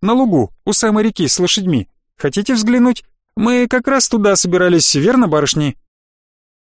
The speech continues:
Евгения Александровна и ее спутницы с готовностью закивали, не отрывая от барона восхищенных взглядов.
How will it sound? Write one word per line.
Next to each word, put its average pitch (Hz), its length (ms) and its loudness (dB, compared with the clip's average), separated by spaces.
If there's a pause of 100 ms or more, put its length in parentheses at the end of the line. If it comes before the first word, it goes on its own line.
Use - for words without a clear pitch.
(260)
Евгения 147 580 -2
Александровна 196 720 0 (100)
и 175 60 -6
ее 175 300 -2
спутницы - 640 -4
с 117 100 -4
готовностью 190 640 -2
закивали, 165 540 -2
не 151 160 0
отрывая 165 600 0
от 135 80 -6
барона 165 380 0
восхищенных 160 960 -2
взглядов. 120 600 -4